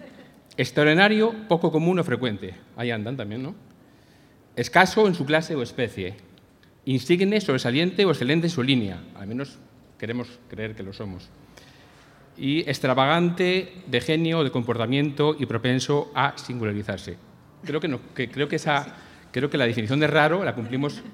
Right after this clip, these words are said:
a rajatabla. Creo que mucho más que la de excéntrico y la de, y la de experimental, ¿no? <laughs> Eh, y eso es lo que es La Más Bella durante, de, durante todos estos años, ¿no? Eh, nosotros tenemos,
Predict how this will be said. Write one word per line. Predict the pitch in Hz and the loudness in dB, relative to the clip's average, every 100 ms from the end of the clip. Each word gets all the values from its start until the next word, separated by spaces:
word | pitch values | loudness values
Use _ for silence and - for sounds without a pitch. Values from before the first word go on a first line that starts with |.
| - | -14
a | - 107 | -4 -4
rajatabla. | 101 98 - 104 85 78 - - | -4 -4 -2 -4 -6 -14 -16 -12
Creo | 110 | -6
que | 123 127 - 269 - - | -6 -6 -12 -16 -18 -10
mucho | 127 127 147 | -6 -2 2
más | 135 147 | 2 0
que | 143 | -4
la | 117 | -4
de | |
excéntrico | 107 113 104 95 95 - - - - | -2 -2 -4 -6 -10 -12 -20 -18 -10
y | 127 | -4
la | 113 107 | 0 0
de, | 110 107 107 | 0 -2 -4
y | 113 | -4
la | |
de | 107 | -6
experimental, | 107 110 101 101 98 92 | -6 -10 -10 -10 -14 -14
¿no? | 139 - - | -16 -14 -10
<laughs> | 180 214 220 - - - - | -8 -8 -12 -14 -16 -20 -2
Eh, | 143 139 143 139 139 139 135 139 139 - | 4 6 4 2 2 0 0 -2 -8 -12
y | 156 | 0
eso | 160 170 | 0 2
es | 170 | 0
lo | |
que | 139 | 0
es | |
La | 131 | 0
Más | 123 | 0
Bella | 120 165 | -2 -2
durante, | 165 123 120 120 120 113 113 101 131 | 0 0 -2 -2 -2 -2 -4 -6 -10
de, | 117 | -8
durante | 123 120 | -4 -6
todos | 117 135 | -4 -4
estos | 127 127 | -4 -4
años, | 117 98 95 131 | -2 -2 -6 -6
¿no? | 190 - - - - - - _ - | -8 -10 -20 -20 -20 -20 -20 _ -8
Eh, | 120 123 | 0 2
nosotros | 120 120 147 170 | 2 2 -2 0
tenemos, | 160 160 170 175 175 | 2 4 4 2 2